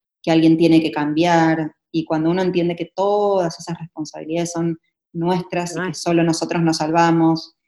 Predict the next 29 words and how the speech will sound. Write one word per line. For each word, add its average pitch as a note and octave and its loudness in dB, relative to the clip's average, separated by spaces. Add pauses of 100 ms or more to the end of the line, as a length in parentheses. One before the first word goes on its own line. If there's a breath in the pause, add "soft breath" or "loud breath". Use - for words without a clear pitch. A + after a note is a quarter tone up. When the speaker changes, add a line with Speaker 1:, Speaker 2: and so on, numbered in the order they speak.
Speaker 1:
que - -16
solo G3 2
nosotros E3 0
nos D#3+ -2
cuidamos, D#3+ 0 (200)
que D#3+ -8
el D#3 -6
único A3 4
que E3 4
tiene E3 0
que D#3 -8
cambiar E3 0
es E3 -2
uno F3 2
mismo E3+ -2
para D#3 -6
entender D#3+ -2
qué E3+ -4
pasa E3 -6 (760)
en E3 2
el D#3 4
afuera, F3+ 2
eh, D3+ -4
cuando D#3 0
uno F#3 -2
entiende F3+ 0
eso, F3 -4
entonces, F3 -8
eh, D#3 -16